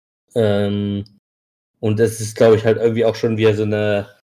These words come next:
so ein Bonbon für Sascha Banks, dass sie sozusagen in der W W E bleibt, sich das alles nochmal überlegt und halt nicht, äh, zu A E W oder Ähnliches wechselt.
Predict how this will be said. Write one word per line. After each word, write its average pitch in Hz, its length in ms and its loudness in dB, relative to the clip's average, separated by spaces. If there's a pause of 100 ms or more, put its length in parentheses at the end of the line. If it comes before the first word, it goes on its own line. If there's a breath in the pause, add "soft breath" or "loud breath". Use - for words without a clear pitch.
(880)
so 139 120 2
ein 123 160 2
Bonbon 131 760 4 (260)
für 123 320 4
Sascha 117 300 0
Banks, 117 380 0
dass 110 180 0
sie 110 80 -8
sozusagen 110 400 -4
in 107 80 -6
der 107 120 -2
W 104 160 -6
W 107 60 -8
E 120 160 -6
bleibt, 113 380 0
sich 110 80 -10
das 110 160 0
alles 110 240 -2
nochmal 113 180 0
überlegt 107 460 -2
und 107 120 -10
halt 104 180 -4
nicht, 107 420 -10
äh, 104 340 -4
zu - 160 -14
A 104 40 -8
E 98 200 -8
W 98 320 -8
oder 92 180 -10
Ähnliches 98 380 -8
wechselt. 98 500 -4